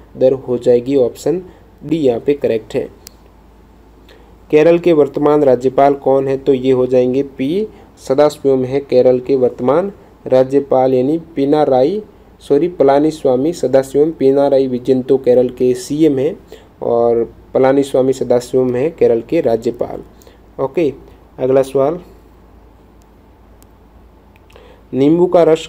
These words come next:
खट्टा होता है क्योंकि इनमें एसिड होता है। आपके अमल करेक्ट हो जाएगा ऑप्शन सी, जिसके कारण नींबू का रस है वो खट्टा होता है। निम्नलिखित में से किस देश की स्थापना उन्नीस सौ इकहत्तर में हुई थी? तो ये भारत पाकिस्तान का जो युद्ध हुआ था उन्नीस सौ इकहत्तर में, उसके बाद रिजल्ट हुआ था,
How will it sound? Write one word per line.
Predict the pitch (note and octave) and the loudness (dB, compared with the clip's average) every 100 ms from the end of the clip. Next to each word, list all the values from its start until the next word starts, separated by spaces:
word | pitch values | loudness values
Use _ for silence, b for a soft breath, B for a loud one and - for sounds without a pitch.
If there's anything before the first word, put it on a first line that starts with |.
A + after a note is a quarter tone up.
| - | -10
खट्टा | C#3+ - D#3+ | -8 0 2
होता | C3 C3+ | 4 2
है | C#3 D3 | -2 0
क्योंकि | C#3 C3+ C3+ | -2 0 0
इनमें | B2+ C#3 | 0 0
एसिड | D#3 C3+ - D3+ | 0 -2 -2 0
होता | D3 C#3+ | 0 0
है। | C3 B2 | -4 -4
आपके | - - | -6 -4
अमल | B2 C#3 | 0 0
करेक्ट | C#3+ C#3 C#3 | 2 0 0
हो | C3+ | 0
जाएगा | C3 C3 B2+ | 2 2 2
ऑप्शन | B2+ - B2+ | 0 -2 -8
सी, | B2+ B2+ - - B B - | -6 -10 -10 -16 B B -4
जिसके | B2+ - C3+ | -4 0 -2
कारण | C3+ B2+ | 0 0
नींबू | B2+ B2+ C3 | 0 0 0
का | C3 B2+ | 0 0
रस | A#2+ - | 0 -2
है | B2 | -2
वो | F3+ G#3 B B - | -4 -6 B B -8
खट्टा | C3+ - C#3 | -6 0 2
होता | C3 C3 | 2 0
है। | B2+ | 0
निम्नलिखित | C3+ F3 F#3 - | 2 2 0 0
में | F3+ | -2
से | F3 F3+ | -2 -4
किस | F3+ F3 | -4 -2
देश | D3+ D#3 | -2 -2
की | D3+ C#3+ | -2 -2
स्थापना | C#3+ C#3+ C#3+ | 0 0 0
उन्नीस | C3+ C3 - | 0 -2 0
सौ | |
इकहत्तर | B2+ C3+ C3 D3 | 0 0 0 2
में | D3+ C#3+ | 2 2
हुई | C#3+ | 0
थी? | C#3 C3 | -4 -6
तो | C#3+ | -4
ये | D#3+ | -4
भारत | C#3+ C3 C3+ | -2 -2 -2
पाकिस्तान | C#3 C3+ C#3+ D3 C#3+ | -2 -4 -6 -6 -2
का | C#3 | 0
जो | C3+ | -2
युद्ध | C3 C#3 C3+ | -2 -2 0
हुआ | B2+ | 0
था | B2 B2+ | 0 0
उन्नीस | B2+ B2+ | 0 -2
सौ | B2+ | -2
इकहत्तर | B2 B2 B2 B2 | -2 -2 0 -2
में, | C3 | 0
उसके | D3 C3+ C#3 | 0 -2 -2
बाद | C3 B2+ B2 | 0 0 0
रिजल्ट | A#2+ C3+ C#3 C#3 | 0 0 0 0
हुआ | B2 A#2+ | -2 -2
था, | C3 | -4